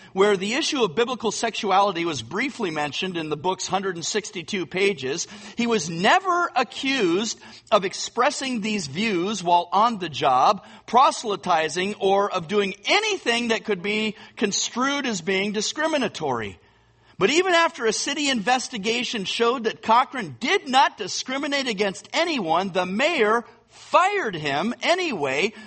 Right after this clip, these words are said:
citing as his basis, ironically, the need to tolerate diverse views.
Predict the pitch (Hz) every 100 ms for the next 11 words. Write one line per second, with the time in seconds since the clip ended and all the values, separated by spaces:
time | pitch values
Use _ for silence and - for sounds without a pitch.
0 | - - - 269 320 302 294 233 240 -
1 | 247 202 151 240 262 - 175 220 - -
2 | _ _ _ _ 254 359 370 381 349 240
3 | 190 151 170 226 _ _ _ _ - 160
4 | 226 254 381 370 277 247 - 277 277 220
5 | 175 185 170 180 185 190 185 - 175 196
6 | 127 98 - -